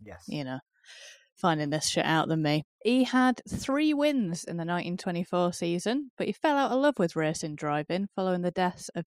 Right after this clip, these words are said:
Speaker 2: two colleagues, Ugo Savocci in nineteen twenty-three and Antonio Ascari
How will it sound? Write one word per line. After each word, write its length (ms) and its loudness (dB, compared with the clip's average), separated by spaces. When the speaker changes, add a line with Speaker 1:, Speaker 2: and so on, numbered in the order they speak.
Speaker 2:
two 240 0
colleagues, 680 -2
Ugo 380 4
Savocci 800 0
in 200 -6
nineteen 600 -4
twenty-three 760 -2
and 160 -6
Antonio 640 0
Ascari 640 0